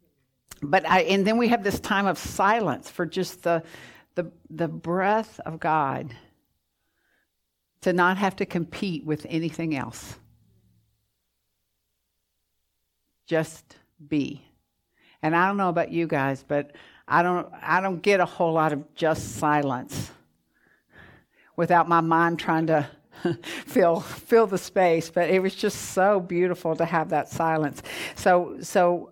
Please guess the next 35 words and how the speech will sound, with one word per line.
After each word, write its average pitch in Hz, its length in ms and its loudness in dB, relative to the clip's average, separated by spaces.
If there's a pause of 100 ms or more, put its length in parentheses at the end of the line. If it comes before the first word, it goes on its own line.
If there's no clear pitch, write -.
God 202 280 2
is 196 200 -2
doing 196 480 0
this 160 160 -2
sovereign 190 800 -2
thing 170 580 0 (720)
across 214 520 0
the 165 100 -6
world, 160 340 0
not 180 200 0
only 214 300 -2
in 180 100 0
our 165 100 2
nation, 160 340 -2
but 156 140 -2
across 190 580 -2
the 165 160 -4
world, 156 680 0 (640)
um, 156 540 0 (500)
that 170 180 2
I 165 80 2
feel 214 300 -2
like 180 240 0
we 170 120 -4
just 170 320 -6
need 180 460 -2
to 160 640 -2 (340)
grab 156 240 2
a 143 60 -6
hold 143 320 -8
of - 260 -8 (640)
and 165 180 0
realize 160 680 0
that, 156 340 0 (300)
yes, 175 300 2